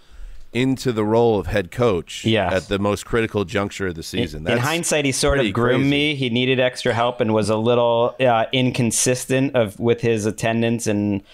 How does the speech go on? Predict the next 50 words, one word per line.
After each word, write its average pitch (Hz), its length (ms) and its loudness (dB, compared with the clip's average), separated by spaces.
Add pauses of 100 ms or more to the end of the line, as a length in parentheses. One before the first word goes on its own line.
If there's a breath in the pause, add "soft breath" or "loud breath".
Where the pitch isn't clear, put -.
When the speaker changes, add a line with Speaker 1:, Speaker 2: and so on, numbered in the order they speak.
(260 loud breath)
Speaker 2:
had 104 180 -2
various 110 460 2
reasons 107 440 0
for 110 220 2
it 104 80 0
throughout 107 380 0
the 120 100 -4
season. 127 460 0
And 107 180 2
then 107 240 2
he 104 260 0
just 98 240 -4
was 95 160 -2
gone. 85 440 -2 (500 soft breath)
Um, 95 300 0
and 98 120 0
I've 98 180 0
had 98 180 -2
to 95 80 -6
take 98 320 0
over. 82 480 0 (440 soft breath)
And, 90 360 0
um, 87 260 2
I 101 120 0
don't 113 180 2
know 95 100 2
how 92 140 0
to 85 80 0
run 82 240 -2
a 80 40 -6
basketball 82 720 -6
practice 85 300 -6
Speaker 1:
So 131 60 0
you're 151 100 2
like 170 160 0
Speaker 2:
for 143 100 -2
Speaker 1:
the - 100 -4
Paul 135 220 4
Westhead 107 280 2
if 90 40 -2
you 98 80 0
Speaker 2:
six-year-olds. 87 380 -2
Speaker 1:
watched 98 320 0
Winning 95 260 -2
Time 82 320 -4
on 82 80 -4
H 87 240 -8
B 87 160 -2
O, 87 180 2
Speaker 2:
Mm. 80 260 -4